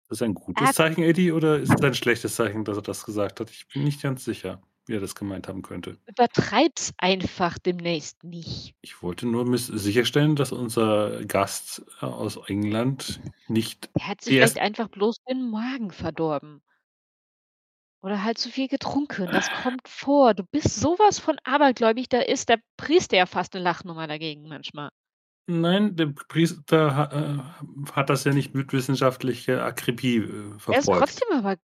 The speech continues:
Speaker 2: <laughs> er ist trotzdem abergläubisch, genauso abergläubisch wie du.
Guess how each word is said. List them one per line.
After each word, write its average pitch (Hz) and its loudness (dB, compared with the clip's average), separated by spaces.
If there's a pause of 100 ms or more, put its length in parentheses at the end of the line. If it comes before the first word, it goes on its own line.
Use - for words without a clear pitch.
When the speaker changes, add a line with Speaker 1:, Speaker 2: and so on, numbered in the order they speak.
(160)
Speaker 2:
<laughs> - -4 (240)
er 196 -4
ist 220 -6
trotzdem 269 -2
abergläubisch, 180 2
genauso 226 -2
abergläubisch 294 2
wie 294 0
du. 165 -6